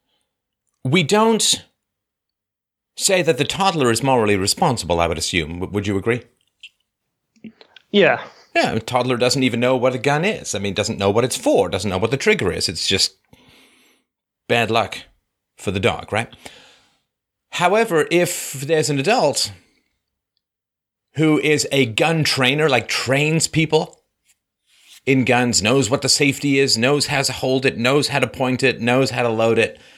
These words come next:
Speaker 1: knows aim for the center of ma-, like, all this stuff, right?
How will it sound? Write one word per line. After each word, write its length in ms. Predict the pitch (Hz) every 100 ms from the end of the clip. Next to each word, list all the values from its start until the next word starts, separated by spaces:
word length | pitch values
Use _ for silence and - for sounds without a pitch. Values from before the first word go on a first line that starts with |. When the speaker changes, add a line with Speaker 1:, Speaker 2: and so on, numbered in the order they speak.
| _ _ _ _ _ _
Speaker 1:
knows 640 | 95 110 110 107 - - _ _ _
aim 200 | 104 110
for 80 | 101
the 80 | -
center 400 | - 113 107 110
of 100 | 98
ma-, 160 | 107 113
like, 160 | 139
all 100 | 151
this 160 | 139 117
stuff, 300 | - - -
right? 200 | 127 143